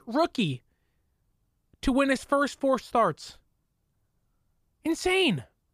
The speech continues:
Did you know Brock Purdy has a, <clears throat> Jesus, man, why would I go to talk?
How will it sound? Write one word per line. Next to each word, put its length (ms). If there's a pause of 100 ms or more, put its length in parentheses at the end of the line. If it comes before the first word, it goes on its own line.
(2500)
Did 160
you 120
know 280
Brock 460
Purdy 480 (1080)
has 380
a, 280 (520)
<clears throat> 1400
Jesus, 600
man, 280
why 80
would 120
I 60
go 40
to 80
talk? 400